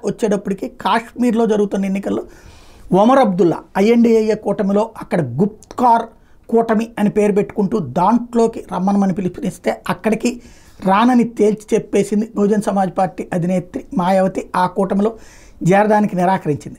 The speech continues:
మరొక వైపున బహుజన్ సమాజ్ పార్టీలో మరొకసారి ఆమె అధ్యక్షురాలిగా ఎన్నికైంది. కాబట్టి రాహుల్ గాంధీ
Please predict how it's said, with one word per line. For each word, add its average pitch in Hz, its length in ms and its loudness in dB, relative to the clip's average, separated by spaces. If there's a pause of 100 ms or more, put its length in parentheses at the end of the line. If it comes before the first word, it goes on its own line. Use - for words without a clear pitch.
(120)
మరొక 214 280 0
వైపున 233 360 0
బహుజన్ 214 320 2
సమాజ్ 214 380 -2
పార్టీలో 202 540 -2
మరొకసారి 214 720 0
ఆమె 185 140 -4
అధ్యక్షురాలిగా 180 640 -4 (100)
ఎన్నికైంది. 160 460 -8 (460)
కాబట్టి 226 520 0 (560)
రాహుల్ 233 440 2
గాంధీ 233 440 2